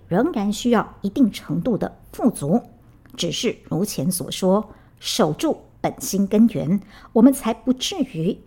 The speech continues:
在追求卓越的过程中被自私、贪婪所迷惑。作者以企业思想家的高度呼吁轻富从企业做起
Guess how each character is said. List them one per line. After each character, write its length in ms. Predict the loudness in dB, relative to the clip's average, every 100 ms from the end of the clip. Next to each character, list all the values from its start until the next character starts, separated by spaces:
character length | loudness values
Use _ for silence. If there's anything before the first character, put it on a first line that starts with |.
| -4
在 260 | -2 -2 -6
追 280 | -2 -2 -2
求 280 | -6 -4 -4
卓 240 | -2 -4 0
越 100 | 0
的 80 |
过 200 | 0 0
程 260 | -2 -2 0
中 240 | 4 4 2 -4 -6
被 160 | 2 2
自 280 | 2 -2 0
私、 380 | 0 2 2 2 -6 -20 -6
贪 240 | 0 2
婪 260 | 2 -2 -8 -8
所 240 | -8 -6 -4
迷 160 | -4
惑。 260 | 4 4 4 -4 -20 -20 -20 -20 -20 -20 -18
作 220 | 2 4 4
者 280 | 2 -2 -4
以 180 | -8 -6
企 240 | -4 4
业 140 | 4 4
思 160 | 0
想 180 | -2 -4
家 160 | -4 -4
的 60 | 2
高 200 | 2 4
度 240 | 2 0 -10 -20 -20
呼 240 | -2 2 4
吁 260 | 2 0 -6 -20 -8
轻 300 | -4 -4 -2
富 320 | -2 -2 -6
从 280 | -10 -2 0
企 260 | 0 0 2
业 120 | 2
做 160 | 2 -2
起 280 | -4 -10